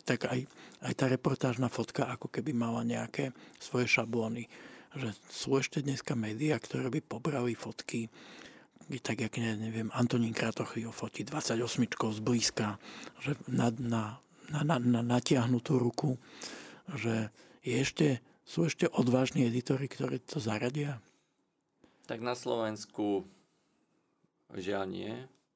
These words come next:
Speaker 2: A vo svete ešte je pár magazínov, ktorí, e, ktorí fungujú, to je iba z Nemecku Stern, e,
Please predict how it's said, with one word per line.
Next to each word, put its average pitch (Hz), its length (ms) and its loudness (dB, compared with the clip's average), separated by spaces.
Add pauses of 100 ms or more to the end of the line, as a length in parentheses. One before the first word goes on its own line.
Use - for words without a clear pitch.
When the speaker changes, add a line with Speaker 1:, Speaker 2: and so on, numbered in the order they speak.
(880)
Speaker 2:
A 98 400 0
vo 113 160 0
svete 117 400 0
ešte 101 320 0
je 95 80 -2
pár 104 160 0
magazínov, 98 720 -6
ktorí, 95 400 -4
e, 98 480 -2
ktorí 95 480 -2
fungujú, 98 720 0
to 92 80 -2
je 92 80 -2
iba 95 80 0
z 92 140 -4
Nemecku 98 340 -4
Stern, 98 480 -2
e, 92 100 -4